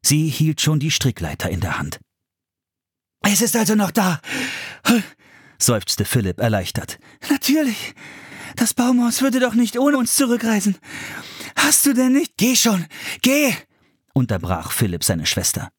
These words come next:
Anne kletterte nach oben, dicht gefolgt von Philipp. Oben angelangt, schauten sie aus dem Fenster.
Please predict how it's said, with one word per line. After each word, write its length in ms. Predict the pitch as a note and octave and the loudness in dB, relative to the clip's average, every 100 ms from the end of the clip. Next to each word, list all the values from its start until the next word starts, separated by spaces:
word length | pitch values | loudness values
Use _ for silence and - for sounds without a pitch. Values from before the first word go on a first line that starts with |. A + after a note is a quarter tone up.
| _ _ _ _ _ _ _ _ | _ _ _ _ _ _ _ _
Anne 320 | - C3 C3+ C3+ | 0 2 2 -2
kletterte 540 | - C3 B2 C3+ C3+ | -2 0 0 0 0
nach 160 | A#2 G#2 | 0 0
oben, 480 | C3+ G#2 G#2+ F2+ - | -2 0 -2 -4 -2
dicht 320 | D3 C#3 - - | -2 -2 -4 -2
gefolgt 400 | C3 - A2+ - | -2 0 -2 0
von 160 | A#2+ | -2
Philipp. 400 | A2 A2+ - - - _ _ _ _ _ _ _ _ _ _ | 0 -4 -6 -16 -20 _ _ _ _ _ _ _ _ _ _
Oben 320 | E3 E3 F3 | 0 2 2
angelangt, 680 | D3+ D3+ D3 C#3+ D#3+ D3 - _ _ - | 2 2 2 2 0 -4 -8 _ _ -4
schauten 460 | - C#3+ C3 C#3+ | 0 2 2 0
sie 120 | A#2+ | 2
aus 140 | C3 A#2 | 0 0
dem 140 | C3+ | 0
Fenster. 440 | B2+ A2 - - | 0 -2 -4 -8